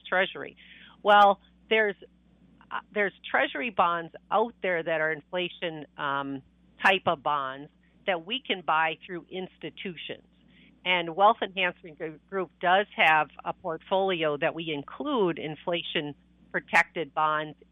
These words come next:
in it. And it, it, we usually use those in that a lot of our clients have fixed income as well. And there's an inversion. When interest rates start to go up, um,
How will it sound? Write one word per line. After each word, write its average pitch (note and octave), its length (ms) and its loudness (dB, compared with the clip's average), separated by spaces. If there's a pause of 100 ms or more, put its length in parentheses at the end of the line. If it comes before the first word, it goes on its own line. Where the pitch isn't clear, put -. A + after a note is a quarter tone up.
(120)
in F3+ 160 -6
it. D4 140 0 (720)
And F3 360 0
it, E3+ 180 -2
it, G#3+ 180 -2 (220)
we G3+ 100 -10
usually B3 380 -8
use G#3 360 -10 (100)
those E3 400 -2 (220)
in F#3+ 340 -4
that D#3+ 340 4 (200)
a F3+ 60 -4
lot F3 300 4
of A#3+ 100 -2
our F3 140 2
clients E3 560 -2
have D#3 340 0 (120)
fixed - 320 -4
income F3 520 -2
as C#3+ 160 -4
well. D3 500 -2 (640)
And G3 300 4
there's G#3 220 -2
an G#3 100 -6
inversion. F#3 640 -4
When F#3+ 180 -4
interest B3 400 -8
rates A#3 220 -4 (100)
start G3+ 340 0
to A3 60 -14
go E3+ 320 0 (120)
up, G#3 280 4 (960)
um, D#3+ 540 2